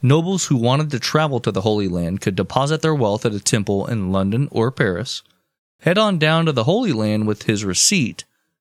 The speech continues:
and get money from the Templars down there. Not only did they create the world's first checkbook, they also made it a lot safer for people to travel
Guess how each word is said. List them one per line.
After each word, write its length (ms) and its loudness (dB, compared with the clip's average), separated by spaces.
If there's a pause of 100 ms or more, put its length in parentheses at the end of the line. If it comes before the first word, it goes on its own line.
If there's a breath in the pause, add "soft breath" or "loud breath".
(100)
and 140 0
get 160 2
money 320 2
from 220 0
the 100 0
Templars 560 0
down 300 -2
there. 360 -2 (640)
Not 340 2
only 400 2
did 220 0
they 140 2
create 380 0
the 80 -2
world's 360 -2
first 300 -4
checkbook, 600 -4 (300)
they 160 0 (100)
also 360 0
made 180 0
it 120 -2
a 80 -2
lot 440 0
safer 340 0
for 140 -10
people 400 -2
to 100 -8
travel 580 -2